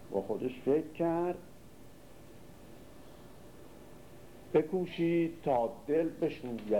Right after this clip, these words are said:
ز گرد. گرد اینجا یعنی سوء ظن و فکر بد، کوشید که دلش رو پاک بکنه. پیش خودش فکر کرد که پدر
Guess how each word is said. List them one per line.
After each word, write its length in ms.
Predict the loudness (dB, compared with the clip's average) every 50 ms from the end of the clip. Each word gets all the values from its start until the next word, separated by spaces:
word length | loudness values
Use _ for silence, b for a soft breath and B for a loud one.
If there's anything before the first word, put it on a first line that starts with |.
| 4 2 -2 -2
ز 40 | -2
گرد. 800 | 0 2 4 6 6 6 6 6 4 2 2 0 -2 -4 -6 -8 -10 -12 -14 -14 -14 -14 -16 -16 -16 -16 -16 -16 -14 -10 -2 4
گرد 400 | 6 8 8 8 8 6 4 2 0 -6
اینجا 260 | -6 -6 -6 -4 -2 0
یعنی 560 | 2 2 2 2 0 0 0 0 0 -2 -4 -6 -12 -14 -16 -16 -16 -16 -16 -8 -4
سوء 240 | -4 0 2 2 2
ظن 480 | 4 4 4 4 4 2 2 0 -2 -4 -6 -12 -14 -16 -16 -12 -6 -4
و 60 | -2
فکر 400 | 0 2 2 2 2 2 0 0
بد، 440 | 2 4 6 6 6 6 2 0 -2 -4 -8 -14 -16 -16 -16 -16 -16 -16 -16 -16 -16 -16 -16 -16 -16 -16 -16 -16 -16 -16 -16 -16 -16 -16 -16 -16 -16 -16 -16 -14 -14 -14 -14 -14 -14 -14 -14 -16 -16 -16 -16 -6 0
کوشید 440 | 2 4 4 4 4 4 4 4 4
که 120 | 4 2 4
دلش 420 | 6 6 6 6 4 4 2 2
رو 140 | 2 2 2 -2 -4 -2
پاک 200 | 2 2 2 2
بکنه. 680 | 0 -2 -6 -6 -2 0 2 4 6 6 6 6 6 4 2 -2 -12 -16 -18 -18 -18 -16 -16 -16 -16 -16 -16 -16 -18 -16 -16 -16 -16 -16 -16 -16 -16 -16 -16 -16 -16 -16 -16 -16 -16 -16 -16 -16 -16 -16 -16 -16 -16 -16 -16 -16 -16 -16 -16 -16 -16 -16 -16 -14 -12 -12 -10 0
پیش 280 | 4 6 8 8 8 6
خودش 480 | 6 6 8 6 6 6 4 0 2
فکر 280 | 6 6 6 6 6 4 4
کرد 280 | 4 6 4 4 2 2
که 80 | 0
پدر 560 | 0 2 4 4 6 8 8 8 8 8 6